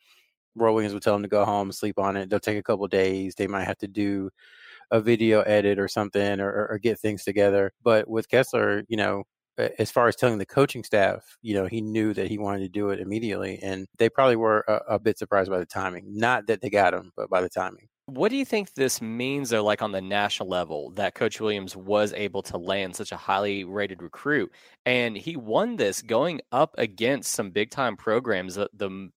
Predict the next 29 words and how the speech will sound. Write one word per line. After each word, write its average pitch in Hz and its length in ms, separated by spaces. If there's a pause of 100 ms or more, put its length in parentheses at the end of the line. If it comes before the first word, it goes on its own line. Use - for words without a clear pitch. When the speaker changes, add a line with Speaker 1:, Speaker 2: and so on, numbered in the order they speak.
(140)
Speaker 2:
biggest 135 320
name, 120 180
of 95 120
course, 135 240
is 104 80
gonna 101 200
be 87 160
Duke, 117 400 (340)
because 120 340
for, 123 360
I 110 80
think, 170 220
a 120 60
long 104 320
time, 123 420 (480)
a 117 140
lot 113 360
of 143 120
people 120 480
had 120 340
Kessler 107 460
k-, - 180
kinda 127 240
penciled 117 420
in 135 200
as 90 140
a 87 80
Duke - 260
commit. 104 460